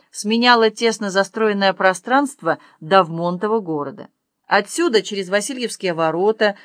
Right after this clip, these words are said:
в городской стене был выход на реку Великую и Завеличье, через Рыбницкие ворота, выход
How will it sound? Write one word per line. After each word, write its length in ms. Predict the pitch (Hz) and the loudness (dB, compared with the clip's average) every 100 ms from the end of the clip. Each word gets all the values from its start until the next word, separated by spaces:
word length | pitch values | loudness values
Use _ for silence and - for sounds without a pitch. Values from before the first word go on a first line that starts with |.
| - _ | -20 _
в 120 | 156 | -14
городской 480 | 156 180 190 - 277 | -2 2 2 2 -2
стене 520 | 226 220 180 175 220 | -2 -4 -4 0 0
был 240 | 208 262 233 | 2 0 2
выход 420 | 226 226 247 _ _ - | 0 0 -6 _ _ 0
на 180 | 208 220 | 4 6
реку 300 | 196 170 160 | 4 0 -6
Великую 680 | 156 156 208 208 254 269 269 _ | -6 -4 -4 -4 -4 -4 -6 _
и 300 | 220 240 240 | -4 0 0
Завеличье, 1200 | 190 180 220 214 208 220 208 214 - 202 190 190 _ _ _ | -2 4 6 6 4 0 -2 -4 -4 -4 -4 -6 _ _ _
через 300 | - 240 226 | -2 0 2
Рыбницкие 580 | 247 269 214 180 - 175 | 0 0 -2 -6 -2 -2
ворота, 680 | 160 160 156 165 165 214 226 _ _ _ _ - | 2 0 0 -2 0 0 0 _ _ _ _ -12
выход 520 | 175 247 - 196 - | -2 0 2 0 -2